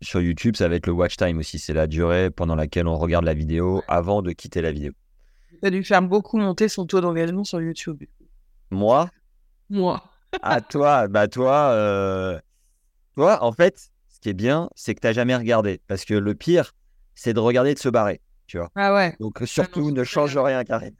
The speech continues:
Speaker 2: Non, mais j'en ai parlé avec lui et, et, et puis, de toute façon, moi, je le trouve, euh, super top. Donc, euh, je suis sûre que ce qui, je suis sûre que ses vidéos sont très bien. Par contre, je regarde son Instagram.
Speaker 1: Ah, mais ça le frustre pas, lui, que son, son, la, la, la, la boss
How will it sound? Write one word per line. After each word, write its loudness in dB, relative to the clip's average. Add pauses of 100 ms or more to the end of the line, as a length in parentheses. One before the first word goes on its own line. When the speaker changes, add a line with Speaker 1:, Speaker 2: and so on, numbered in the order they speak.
(300)
Speaker 2:
Non, 2
mais 2
j'en 4
ai 0
parlé 2
avec 0
lui 2
et, 2
et, 0
et 2
puis, -10
de -16
toute -10
façon, 0
moi, 2
je -8
le 0
trouve, -6
euh, 2
super -4
top. -2
Donc, -6
euh, -4 (320)
je -20
suis -4
sûre -4
que -12
ce -12
qui, -2
je -8
suis -10
sûre 0
que -10
ses -2
vidéos 0
sont -8
très -4
bien. 0 (100)
Par -6
contre, 0
je -2
regarde 2
son -2
Instagram. -2 (420)
Speaker 1:
Ah, -4 (320)
mais -8
ça 0
le 0
frustre -2
pas, 2
lui, -2
que -8
son, -2 (180)
son, 0
la, 2
la, 2
la, 2
la 0
boss 0